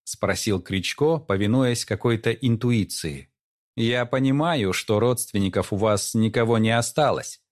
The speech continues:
но были же какие-то знакомые, друзья мужа». «Да что вы!» махнула женщина рукой, и на её глаза снова навернулись слёзы. «Греха на душу не возьму.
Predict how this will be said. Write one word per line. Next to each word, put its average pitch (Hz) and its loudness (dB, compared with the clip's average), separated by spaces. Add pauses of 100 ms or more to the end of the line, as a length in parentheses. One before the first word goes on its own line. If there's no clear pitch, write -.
(160)
но 87 -2
были 107 0
же 107 0
какие-то 131 0
знакомые, 147 0 (240)
друзья 143 0
мужа». 160 0 (480)
«Да 110 -2
что 131 -2
вы!» 78 -6 (520)
махнула 92 0
женщина 98 0
рукой, 98 -2 (260)
и 120 0
на 120 2
её 123 0
глаза 117 0
снова 151 2
навернулись 113 2
слёзы. 90 -2 (500)
«Греха 113 0
на 120 2
душу 117 -2
не 113 4
возьму. 117 0